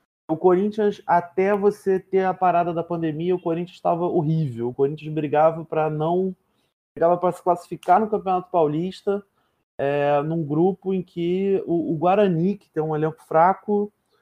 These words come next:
é, nadava braçadas do Corinthians de distância. O Corinthians conseguiu agora entrar, no, no, entrar mais ou menos nos eixos, né? Finalista do Campeonato Paulista, junto com o Palmeiras, eu coloco Corinthians e Palmeiras. Fechando ali o G seis,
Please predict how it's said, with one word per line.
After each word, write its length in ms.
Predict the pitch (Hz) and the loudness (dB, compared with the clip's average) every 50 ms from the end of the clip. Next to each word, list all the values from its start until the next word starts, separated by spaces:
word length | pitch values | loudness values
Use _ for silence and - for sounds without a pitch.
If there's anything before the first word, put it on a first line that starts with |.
| _ _ _ _ | _ _ _ _
é, 280 | - 160 160 156 151 - | -6 -2 0 0 0 0
nadava 500 | 151 160 160 151 139 156 170 185 175 190 | 0 0 0 2 4 2 2 2 0 -2
braçadas 680 | 180 175 185 185 - - - - 175 170 165 151 147 139 | -2 0 0 0 0 -2 0 2 4 4 4 2 0 -2
do 80 | 143 135 | -4 -2
Corinthians 460 | - 143 131 127 123 120 - 120 120 | 0 0 0 0 -4 -4 -6 -6 -6
de 60 | 117 | -6
distância. 480 | 117 117 - _ 107 82 - - _ _ _ _ _ _ _ _ _ _ _ | -10 -12 -12 _ -10 -10 -10 -14 _ _ _ _ _ _ _ _ _ _ _
O 40 | _ | _
Corinthians 320 | - 139 139 147 143 156 | 2 2 2 2 -2 -8
conseguiu 340 | - 170 156 - 160 156 165 | -10 -10 -10 -8 -4 0 0
agora 560 | 165 160 156 156 151 156 165 165 170 170 147 - | 0 2 2 4 6 6 6 6 4 0 -2 -4
entrar, 420 | - 165 160 - 156 147 147 151 156 | -6 -10 -6 -2 0 2 2 2 2
no, 380 | 160 160 160 156 156 156 151 | 0 -4 -4 -4 -4 -4 -4
no, 560 | 156 156 156 151 151 147 143 - - 147 151 151 | -6 -6 -6 -6 -6 -6 -8 -10 -10 -10 -10 -10
entrar 300 | 139 - - 160 156 165 | -10 -6 0 0 2 2
mais 180 | 170 165 165 | 2 0 0
ou 80 | 170 165 | 0 -2
menos 220 | 160 160 165 160 | -4 -4 -6 -4
nos 200 | 170 170 160 139 | -4 -6 -4 -2
eixos, 360 | 135 135 131 120 - - - - | 0 0 0 -2 -4 -10 -14 -12
né? 120 | 123 120 - | -12 -12 -10
Finalista 440 | _ 135 135 131 127 131 135 - 143 | _ -6 -4 -2 -2 -4 -4 -6 -10
do 60 | 127 | -8
Campeonato 360 | 135 139 135 - 135 127 - | -8 -8 -6 -4 -6 -6 -4
Paulista, 380 | - 147 143 147 165 156 - 156 | -2 -2 -2 0 -2 -6 -6 -10
junto 160 | 151 156 151 | -10 -10 -10
com 120 | - _ 175 | -6 _ -2
o 40 | |
Palmeiras, 300 | 165 151 151 156 160 160 | -2 0 0 0 0 0
eu 80 | 151 160 | -2 -2
coloco 300 | - 156 151 151 151 151 | -2 0 2 2 0 0
Corinthians 320 | - 151 143 147 147 151 | -2 -4 -4 -4 -10 -12
e 40 | - | -8
Palmeiras. 520 | _ 165 160 156 139 123 120 117 117 - _ _ _ _ _ _ _ _ _ _ _ _ _ _ _ _ _ _ _ _ _ - | _ -4 -4 -2 -4 -4 -4 -6 -8 -12 _ _ _ _ _ _ _ _ _ _ _ _ _ _ _ _ _ _ _ _ _ -14
Fechando 280 | 214 - 240 254 240 | -4 -2 0 2 4
ali 120 | 226 196 185 | 4 4 4
o 60 | 180 | 2
G 160 | 147 165 156 | 0 0 -2
seis, 540 | 156 - - 220 226 202 151 - - - _ | -2 2 2 2 2 2 -2 -6 -12 -20 _